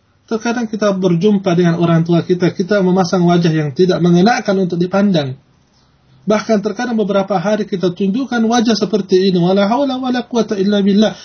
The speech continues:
Ini bahagian dari qati'atul rahim yang terlarang. Ya, termasuk dosa yang diancam oleh Allah Subhanahu wa taala dan Rasulullah sallallahu alaihi wasallam,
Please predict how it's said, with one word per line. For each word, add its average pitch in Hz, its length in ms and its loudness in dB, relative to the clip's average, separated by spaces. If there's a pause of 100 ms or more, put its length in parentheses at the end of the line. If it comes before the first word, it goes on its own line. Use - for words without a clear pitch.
(140)
Ini 247 320 0
bahagian 220 480 -2
dari 214 240 -4
qati'atul 220 640 -6
rahim 247 320 0
yang 208 160 0
terlarang. 214 480 -2 (1200)
Ya, 208 240 0 (240)
termasuk 214 400 0
dosa 233 400 0
yang 202 160 -2
diancam 220 480 -4
oleh 196 160 -2
Allah 220 320 -2
Subhanahu 185 640 2
wa 180 160 2
taala 226 320 0
dan 214 200 0
Rasulullah 269 520 0
sallallahu 208 720 -2
alaihi 185 400 0
wasallam, 214 560 0